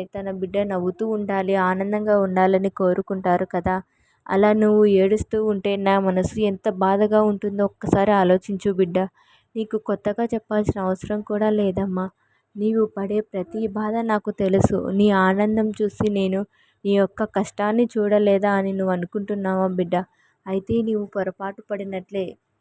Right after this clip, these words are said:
ఒక చెట్టుకి పువ్వులు రావాలంటే అది మొదట కొంచెం కొంచెం ఎదుగుతూ వచ్చి, ముళ్ళు వచ్చి, అన్-, తర్వాత అందమైన పువ్వులు వస్తాయి.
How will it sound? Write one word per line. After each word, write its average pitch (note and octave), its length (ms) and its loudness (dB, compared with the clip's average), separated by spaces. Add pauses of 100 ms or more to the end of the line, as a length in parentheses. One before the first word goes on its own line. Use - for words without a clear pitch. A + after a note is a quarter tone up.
(140)
ఒక F#3+ 180 -12
చెట్టుకి G#3+ 500 -8
పువ్వులు G#3+ 460 -2
రావాలంటే F#3+ 720 -2
అది G3 280 -2
మొదట F#3 380 -2
కొంచెం G3+ 500 -10
కొంచెం G#3 400 -8
ఎదుగుతూ F#3+ 440 -4
వచ్చి, G3 340 -6 (520)
ముళ్ళు G3+ 360 2
వచ్చి, G3+ 340 -2
అన్-, F#3 240 -4
తర్వాత G3 480 -4 (540)
అందమైన G3+ 600 4
పువ్వులు G3 480 0
వస్తాయి. F3+ 580 -2